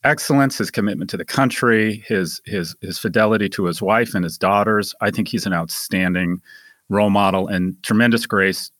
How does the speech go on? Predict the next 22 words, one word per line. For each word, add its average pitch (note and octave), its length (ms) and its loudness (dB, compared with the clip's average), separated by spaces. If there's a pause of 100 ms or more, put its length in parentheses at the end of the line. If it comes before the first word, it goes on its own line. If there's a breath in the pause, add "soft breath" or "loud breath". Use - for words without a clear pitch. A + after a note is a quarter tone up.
(120)
really, A2 360 2
really G2 320 0
goes F#2 180 -2
out F#2+ 140 2
of - 20 -2
his E2 140 -8
way F2+ 160 0
never F#2 200 -2
to F2+ 200 -4
be F2 120 -8
critical F#2 440 -4
of E2+ 100 -4
anyone F2+ 380 -2
individually. F2 480 -4
I - 20 -6
think G#2+ 120 -2
he's F2 100 -4
an F#2 80 0
outstanding F2 480 -2
role F#2+ 160 0
model. F2 240 0
And A#2 240 2